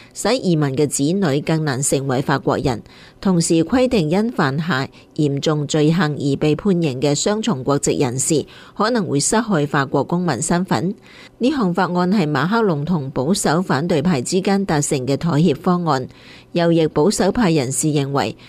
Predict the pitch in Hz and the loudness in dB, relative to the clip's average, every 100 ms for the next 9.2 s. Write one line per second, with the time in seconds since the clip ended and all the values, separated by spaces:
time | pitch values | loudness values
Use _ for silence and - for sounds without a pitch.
0 | - - 156 196 208 233 - 143 139 185 | -16 -4 0 2 2 0 0 0 2 0
1 | 196 196 196 147 147 156 131 139 160 175 | 2 2 2 2 2 2 2 2 2 2
2 | 143 151 - 156 123 - - - - - | 0 0 0 0 -2 -4 -14 -20 -20 -8
3 | 185 185 185 165 151 160 247 240 220 147 | -2 0 2 2 2 2 0 0 2 2
4 | 131 147 139 196 214 143 156 202 143 - | 2 0 0 0 0 2 2 2 0 -4
5 | - - - 240 202 254 165 143 147 151 | -20 -12 -2 2 2 2 0 2 0 0
6 | 175 175 151 - 151 - 175 156 - - | 0 2 0 0 -2 0 0 -2 -6 -16
7 | - 165 165 156 202 170 - 143 143 170 | -2 0 2 0 0 0 2 0 2 2
8 | 185 185 151 151 143 143 143 190 147 135 | 2 0 -2 0 0 0 0 0 0 0
9 | 131 | 0